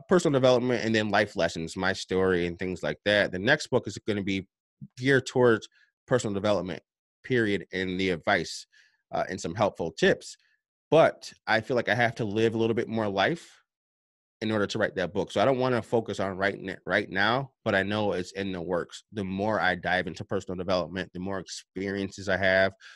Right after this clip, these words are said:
with myself and individuals, the more I learn, that's when I'll start writing a book.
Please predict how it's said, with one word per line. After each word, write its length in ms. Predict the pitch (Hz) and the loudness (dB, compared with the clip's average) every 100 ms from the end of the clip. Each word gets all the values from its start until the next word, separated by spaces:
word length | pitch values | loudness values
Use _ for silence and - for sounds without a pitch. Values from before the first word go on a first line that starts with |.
| _ | _
with 160 | 87 - | -10 -8
myself 400 | 67 - 143 143 - | -6 2 4 4 0
and 220 | 123 - | 0 0
individuals, 1000 | 120 117 110 107 101 101 98 95 90 - _ _ _ 101 | 0 0 0 0 0 0 0 -2 -6 -14 _ _ _ -6
the 60 | |
more 220 | 104 107 | -2 0
I 160 | 80 92 | 2 0
learn, 540 | 87 98 104 117 127 - _ _ _ _ _ - - _ _ 90 | 0 0 2 2 0 -4 _ _ _ _ _ -20 -20 _ _ -8
that's 320 | 92 104 107 110 | 0 2 2 -2
when 220 | 98 87 | -4 -2
I'll 180 | 85 87 | -4 -4
start 260 | 98 80 | -6 -4
writing 260 | 90 - 85 | -4 -4 -10
a 60 | |
book. 260 | 82 87 | -6 -6